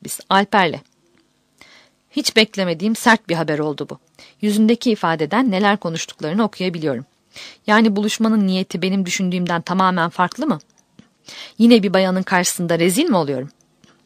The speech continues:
"Niye buluştunuz ki?" "Alışığım. Artık her durumda pişkin davranabiliyorum. Yalnız hiçbirinde canım bu kadar fena yanmamıştı."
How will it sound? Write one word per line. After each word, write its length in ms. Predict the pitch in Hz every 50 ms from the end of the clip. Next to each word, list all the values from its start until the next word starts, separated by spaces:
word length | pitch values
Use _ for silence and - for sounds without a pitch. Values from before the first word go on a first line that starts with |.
| _ _ _ _ _ _ _ - _ _ _ _ _ _ _ _ _ - - - - - - _ -
"Niye 200 | 226 254 311 339
buluştunuz 520 | 262 277 254 269 - - 349 440 480 - -
ki?" 160 | - 175 160 - _ _ _ _ _ - - _ _
"Alışığım. 460 | - 247 269 302 - - 294 220 175 - _ _ - -
Artık 340 | - 240 269 262 - - -
her 180 | 262 294 311 226
durumda 280 | 208 196 190 185 196
pişkin 400 | - - - - - - 277 262
davranabiliyorum. 720 | 233 208 202 202 202 214 220 185 185 170 175 160 147 151 - _ _ _ _ -
Yalnız 320 | 214 220 214 226 - -
hiçbirinde 560 | 240 220 - - 294 277 233 202 196 233 247
canım 280 | 220 226 208 220 220 226
bu 40 | -
kadar 280 | - 208 185 180 175
fena 300 | 175 - 180 180 190 190
yanmamıştı." 600 | 185 180 165 165 160 139 - - - - - -